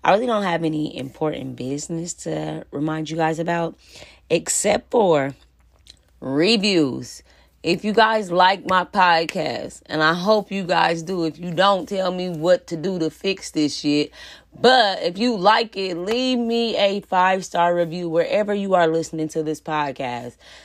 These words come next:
That helps me get out there and other people can find my podcast and they can enjoy me just like you do.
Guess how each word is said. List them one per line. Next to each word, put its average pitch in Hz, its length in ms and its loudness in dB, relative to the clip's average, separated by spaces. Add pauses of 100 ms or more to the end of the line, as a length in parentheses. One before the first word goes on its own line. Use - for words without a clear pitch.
(120)
That 202 300 4
helps 208 400 2
me 185 460 -4
get 151 280 -4
out 185 280 0
there 208 420 2 (500)
and 147 680 0 (220)
other 185 240 6
people 185 540 0
can 165 200 -4
find 160 380 -2
my 143 120 -2
podcast 156 840 -2
and 147 180 -4
they 156 140 2
can 151 240 -4
enjoy 151 480 0
me 139 320 -4 (480)
just 202 400 0
like 170 320 2
you 220 400 4
do. 147 680 2